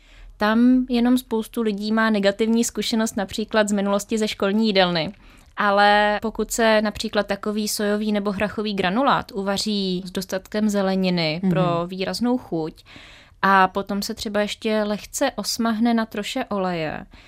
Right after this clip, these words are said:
Speaker 1: tak se ta chuť ještě zvýrazní a je to výborná náhražka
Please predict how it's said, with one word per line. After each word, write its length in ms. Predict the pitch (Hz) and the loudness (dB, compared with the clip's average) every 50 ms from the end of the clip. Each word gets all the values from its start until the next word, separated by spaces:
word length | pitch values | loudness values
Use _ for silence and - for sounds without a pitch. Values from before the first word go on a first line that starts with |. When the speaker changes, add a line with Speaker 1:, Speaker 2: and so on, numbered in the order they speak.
| - - - - | -20 -20 -20 -6
Speaker 1:
tak 540 | - - 202 202 202 202 202 202 202 - - 214 | 0 2 4 4 4 4 4 2 0 -4 -10 -12
se 180 | - - 233 | -8 -8 -6
ta 100 | 220 226 | -4 -6
chuť 200 | 220 - 233 220 | -6 -6 -6 -6
ještě 260 | 233 220 - - 247 | -4 -6 -2 -2 -2
zvýrazní 880 | 226 - 220 214 208 208 202 202 202 190 190 196 196 185 180 180 180 - - | -2 -2 -4 -4 -2 0 2 2 0 0 0 0 0 2 2 0 0 -2 -4
a 300 | - 180 185 190 190 190 190 | -4 -2 -2 -2 0 -2 -2
je 100 | 196 202 | -2 -4
to 160 | 196 226 214 | -4 -4 -4
výborná 480 | 208 208 190 196 202 196 202 208 208 | -4 -4 -4 -4 -4 -2 -2 0 0
náhražka 1000 | 208 208 202 196 190 196 196 190 - - - - 202 196 196 196 196 196 190 196 | 0 0 0 -2 -2 -2 -4 -6 -6 -10 -6 -2 2 4 6 6 6 6 6 4